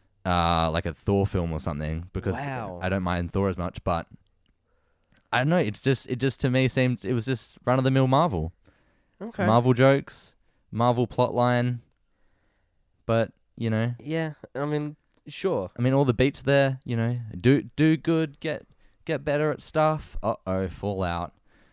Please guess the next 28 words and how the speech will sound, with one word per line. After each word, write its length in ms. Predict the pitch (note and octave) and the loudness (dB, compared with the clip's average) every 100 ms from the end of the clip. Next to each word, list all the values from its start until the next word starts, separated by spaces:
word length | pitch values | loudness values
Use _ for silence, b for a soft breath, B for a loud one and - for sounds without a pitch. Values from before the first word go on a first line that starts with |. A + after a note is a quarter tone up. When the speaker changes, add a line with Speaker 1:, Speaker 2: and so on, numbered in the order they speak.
| b b b | b b b
Speaker 1:
and 180 | F2 F2+ | -4 -2
then, 240 | F2 F2 - | -2 -2 -4
"Oh 160 | A2 | -2
no, 220 | A#2 A#2 A2+ | 0 2 2
but 120 | A2+ | 2
I 80 | A2 | 0
can 160 | A#2 | -2
do 200 | G2+ A#2 | -2 0
it 40 | A2+ | 0
myself," 800 | G#2 G2+ B2 A2+ G2 - - - - | -4 -6 -4 -2 -2 -4 -16 -20 -10
blah, 260 | F2 F2 E2+ - | -8 -8 -12 -12
I 60 | E2+ | -10
don't 180 | D#2 | -10
know. 80 | D2+ C#2+ _ _ _ _ A2 | -10 -12 _ _ _ _ -18
Speaker 2:
Yeah, 220 | G#2 G2 | -12 -10
there 120 | G2 | -8
was 120 | G#2+ A#2 | -8 -8
a 60 | |
lot 180 | A2 A2+ | -6 -4
of, 440 | G#2 F#2+ F#2 - _ b b b b b | -4 -6 -10 -20 _ b b b b b
"I 80 | A#2+ | -10
need 160 | C3+ C#3 | -8 -8
to 80 | C#3+ | -4
be 120 | C#3+ | -4
alone 340 | C3 C3 B2 | -2 -2 -4
for 120 | A2 | -6
this 260 | A2 G#2+ - | -10 -10 -10
one." 280 | G2+ F#2 | -10 -12